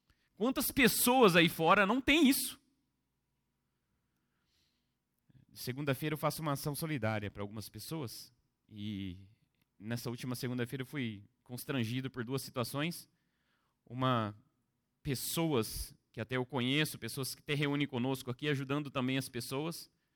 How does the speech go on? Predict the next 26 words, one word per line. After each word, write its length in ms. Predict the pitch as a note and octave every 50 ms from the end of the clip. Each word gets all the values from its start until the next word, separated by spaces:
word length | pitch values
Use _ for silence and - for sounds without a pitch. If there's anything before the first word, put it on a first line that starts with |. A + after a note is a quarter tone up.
| _ _ _ _ _ _ _ _ _ _ _ _ _ _
Não 100 | - B2+
cito 260 | - - D3 - D3
o 20 | B2
nome 180 | B2 C#3+ C#3+
porque 260 | B2+ - C#3+ B2 D3
toda 180 | - - C3+ C#3+
a 40 | C3+
glória 400 | B2+ B2+ C3 C3+ C3 C3 C3 - -
e 160 | - - B2+
honra 220 | B2 B2+ C3 C#3 E3+
é 40 |
do 80 | D#3+ C3
Senhor. 380 | B2 - D#3+ A#2+ F2 F2 F2+ F#2 F#2 _ _ _ _ _ _ _ _ _ _ _ _ _ _ _ _ _ _ _ _ _ _ _ _ _ _ _
E 480 | - A#2+ B2 B2+ B2+ B2 B2 A#2+ F#2+ - _ _ _ _ _ _ _ _ _ _ _ _ _ _ _ -
chegando 460 | - - D3 C3 C3+ D3 D#3 D#3+ D#3
nessa 220 | D3+ D3+ - D#3+
pessoa, 680 | - - C3+ B2+ - - - D3 D3+ D#3 D3+ D3+ D#3+ D3+ - _ _ _ _ _ _ _ _ -
é, 320 | A2 G#2+ G#2 G#2 G#2+ G#2 G2 F#2+ F#2 G2+ _ _ _ _ _ _ _ _ _ _ _
ela 200 | - B2+ B2+ B2+
chegou 260 | B2+ - C#3 A#2 C3+ C3+
em 80 | B2+ A#2+
mim 180 | B2+ C3 C#3+
e 20 | C#3
falou 200 | - D3 C#3 C#3
assim, 340 | C3+ - C3+ A2+ G#2+ G#2+ - _ _ _ _ _ _ _ _ _
"Senhor, 420 | - - E3+ F#3 F#3 E3+ C#3 B2